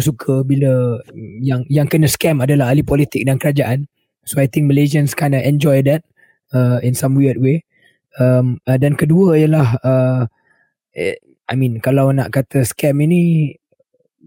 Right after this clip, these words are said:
it's, it's, uh, something yang dalam politics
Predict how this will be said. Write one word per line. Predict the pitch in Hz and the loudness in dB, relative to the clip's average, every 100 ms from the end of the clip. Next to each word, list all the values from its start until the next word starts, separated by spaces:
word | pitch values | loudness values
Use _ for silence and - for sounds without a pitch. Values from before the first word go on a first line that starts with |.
| - _ _ _ _ _ _ - | -20 _ _ _ _ _ _ -4
it's, | 123 - - | -4 -4 -2
it's, | 131 - - - - | -2 -2 -6 -6 -2
uh, | 113 113 110 104 - | 0 2 0 -2 -2
something | 139 131 151 143 | -2 -2 0 2
yang | 135 127 123 123 113 127 - _ _ _ _ _ _ _ _ _ _ | 2 0 -2 -2 -4 -8 -18 _ _ _ _ _ _ _ _ _ _
dalam | - 139 135 | 0 0 2
politics | 151 147 170 - - | 2 2 0 -2 -4